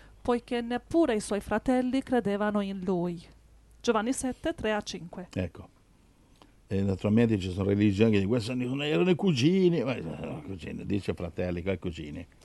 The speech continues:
Speaker 1: Ma è, è incredibile, dice proprio quello, "Non nasconderti, vai, mostrati a tutti, manifestati al mondo." È proprio quello che dicevi prima.
Speaker 2: <laughs>
Speaker 1: I fratelli erano criticoni.
Speaker 2: <laughs> No, e il punto è che qua Gesù viveva in privacy,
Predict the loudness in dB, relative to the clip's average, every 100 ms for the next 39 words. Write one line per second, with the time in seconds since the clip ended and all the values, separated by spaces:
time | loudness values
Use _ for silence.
0 | -20 0 2 4 4 4 4 4 4 2
1 | 2 -2 0 0 2 2 2 2 4 4
2 | 4 0 -4 -2 0 2 0 0 -2 2
3 | 4 2 0 -6 -14 -20 -10 2 2 2
4 | -2 0 -2 0 0 0 -2 -6 -4 -4
5 | -4 -4 -6 -6 -4 -2 -2 0 0 2
6 | 0 -2 -14 -20 -6 -2 2 2 6 6
7 | 6 4 2 0 0 -4 -4 -2 -4 -8
8 | -16 -10 -10 -2 -2 0 -4 0 0 4
9 | 6 6 4 6 6 8 6 4 -2 0
10 | 4 6 6 2 2 2 4 4 2 -6
11 | -12 2 4 6 4 4 6 8 8 6
12 | 8 8 10 8 8 8 8 8 8 4
13 | 2 2 2 -2 -6 -12